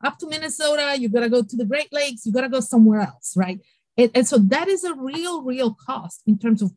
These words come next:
quality of life that I think actually has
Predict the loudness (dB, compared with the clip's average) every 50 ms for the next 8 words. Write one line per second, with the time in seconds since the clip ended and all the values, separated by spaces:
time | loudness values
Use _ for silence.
0 | _ -8 -8 -6 -6 -6 -6 _ -2 -2 -2 -2 -4 -8 -12 -18 _ _ _ _
1 | _ _ _ _ _ _ -2 0 2 2 0 0 -4 -6 -8 -8 -8 -6 -6 -6
2 | -6 -6 -6 -2 -2 -2 -2 -2 -6 -8 -6 -4 -2 0 0 -2 -2 -6